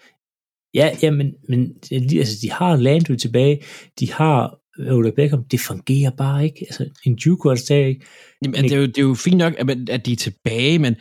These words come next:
Speaker 2: og det samme med Nick Chubb, men hvor mange procent spiller de? Altså,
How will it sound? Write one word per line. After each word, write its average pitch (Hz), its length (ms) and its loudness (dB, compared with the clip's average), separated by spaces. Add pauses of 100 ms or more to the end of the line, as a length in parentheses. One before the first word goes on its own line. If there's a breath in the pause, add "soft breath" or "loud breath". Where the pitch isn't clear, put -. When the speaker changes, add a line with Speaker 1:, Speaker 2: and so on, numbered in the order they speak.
(240 loud breath)
Speaker 2:
og 117 80 -4
det 107 60 -2
samme 135 160 4
med 151 160 4
Nick - 140 -8
Chubb, 151 300 0
men 117 200 2 (120)
hvor 113 120 -4
mange 120 360 2
procent - 440 -2
spiller 139 260 0
de? 104 240 -6
Altså, 117 200 -2